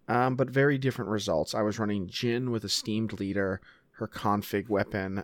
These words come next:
and recon intel. Uh, Sabine with the Dark Saber and Tenacity. Four Rebel Troopers. I think I had two Z sixes, no, excuse me, three Z sixes, and then one squad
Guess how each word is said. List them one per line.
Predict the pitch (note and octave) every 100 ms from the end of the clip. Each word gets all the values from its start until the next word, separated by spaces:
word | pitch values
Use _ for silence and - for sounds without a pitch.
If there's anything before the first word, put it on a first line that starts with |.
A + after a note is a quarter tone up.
| -
and | F#2 F2+
recon | G#2 - A#2+ A2
intel. | G2 G2 - F#2+ F2+ F2+ - - - _ _ -
Uh, | F2 C2 -
Sabine | - - G#2+ B2 B2+ C3 B2
with | A2+ -
the |
Dark | - G#2 G#2+
Saber | - A2+ G2+ G2
and | F2+
Tenacity. | - G2 F#2 F#2+ - F#2 F#2+ G#2 _ _ _ _ _ _ _ _ _ _ _
Four | - - - - A#2+ D3 D3+ D#3+ D#3+ A#2
Rebel | A#2 A#2 B2 A2+ A#2 -
Troopers. | - - G2+ - C#2+ B1+ D#2+ - - _ _ _ _ _ _ _ - - -
I | F#2+
think | - A2+
I | G#2+
had | G#2+ G2 F#2+ F2+ F#2 - _
two | - - C3+ C#3+
Z | B2 A#2+ A#2+
sixes, | - - A#2 G#2 - G#2+ G2 G2+ G2 - - _ _ _ _
no, | D#2
excuse | - C3 G#2+
me, | F2+
three | C3+ F3 G#3
Z | B2 G2
sixes, | - F#2 - F2+ F#2+
and | G#2 G#2
then | G2 F#2+
one | G2+ B2+
squad | - F3+ F3+ F#3+ G3